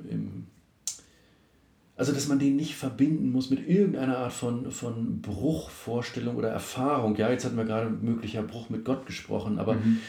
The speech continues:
Speaker 1: es kann ja auch Bruch mit, mit, mit Familienmitgliedern sein, ja, die,
Speaker 2: Ja, ja, ja.
Speaker 1: die, äh, der dann vielleicht sich da ankündigt und, und das sollte man ja vielleicht auch nicht vergessen. Natürlich ist ein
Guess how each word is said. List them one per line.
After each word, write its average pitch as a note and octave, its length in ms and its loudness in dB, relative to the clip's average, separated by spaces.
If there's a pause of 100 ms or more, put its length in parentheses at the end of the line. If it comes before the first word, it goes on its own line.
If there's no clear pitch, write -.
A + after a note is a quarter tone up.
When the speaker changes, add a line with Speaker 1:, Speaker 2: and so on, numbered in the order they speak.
(100)
Speaker 1:
es - 60 -20
kann B2 160 0
ja A2+ 100 2
auch G#2+ 200 -2
Bruch - 240 -2
mit, - 360 -2
mit, - 400 -6
mit A#2 140 -2
Familienmitgliedern A#2+ 720 4
sein, F#2+ 300 -2
ja, G#2 260 -4
die, A2+ 120 -2
Speaker 2:
Ja, A2+ 60 6
ja, A2 120 6
ja. A2 100 0 (480)
Speaker 1:
die, G#2 260 0
äh, - 540 -10
der G#2+ 140 -4
dann G2+ 180 -4
vielleicht G2+ 360 -6
sich - 100 -10
da - 120 -6
ankündigt G#2 440 -2
und, G2 300 -6
und G#2 300 -4 (140)
das G2+ 220 -6
sollte G#2+ 240 -2
man G#2+ 120 -2
ja G#2 60 -4
vielleicht G#2 300 -6
auch - 160 -6
nicht A#2 140 -8
vergessen. A2+ 420 -6
Natürlich A2 400 -6
ist - 160 -8
ein G#2 280 -6